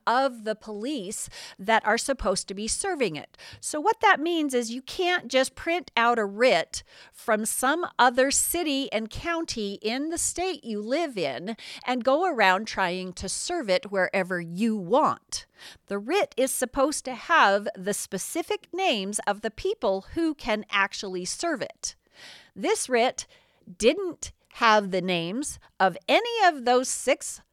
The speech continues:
policemen who were in our house at that time, nor did it have the four who had been in our house and illegally raided our house at the beginning of September, who were claiming that they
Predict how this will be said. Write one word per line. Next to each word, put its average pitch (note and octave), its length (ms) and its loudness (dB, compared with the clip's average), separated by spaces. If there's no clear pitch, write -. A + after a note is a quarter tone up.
policemen A#3+ 720 0
who G#3 460 4
were G3 500 2
in G3 220 -2
our F3 240 2
house E3+ 340 0
at F3 140 -6
that D3 200 0
time, D#3 360 -2
nor B3+ 580 4
did A#3 220 2
it - 160 0
have A3+ 500 4
the G3+ 220 0
four A3+ 800 4
who C4+ 160 -2
had A3+ 160 -2
been A#3 180 0
in A3+ 120 -2
our G3 340 4
house F3+ 500 0
and F3+ 320 0
illegally F#3 760 2
raided E3 480 2
our D#3+ 160 0
house E3+ 640 -2
at G#3+ 240 0
the G#3+ 80 -2
beginning G3 440 0
of F#3 80 -4
September, B3+ 680 0
who G#3+ 160 -2
were G#3+ 100 4
claiming F3+ 380 -2
that A3 240 -6
they D4 60 -4